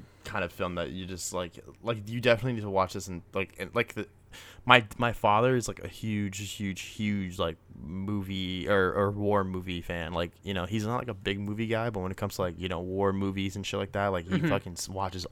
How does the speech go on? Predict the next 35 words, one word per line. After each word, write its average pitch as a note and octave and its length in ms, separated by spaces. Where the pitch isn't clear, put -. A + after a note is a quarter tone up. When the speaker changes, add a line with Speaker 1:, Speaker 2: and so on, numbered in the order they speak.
Speaker 1:
all F#2+ 240
of F2 120
them. E2 220
And F2+ 100
I G2 100
told G2+ 300
him, B1+ 100
like, E2+ 200
my G2 80
dad G2 140
does F#2+ 140
not F#2 260
go G2 80
to F#2 60
the F2 80
movies, E2 340
bro. D#2+ 180
Like, E2 220
th-, - 120
I, - 180
he A#2 200
probably A#2+ 220
hasn't A2+ 180
been G#2 80
to G2+ 60
the F#2+ 60
movies, F2+ 340
like, F2 260
in F2+ 100
at D#2 160
least, F2 300
like, D2+ 160
two, F2+ 160
three E2+ 220
years. D#2 420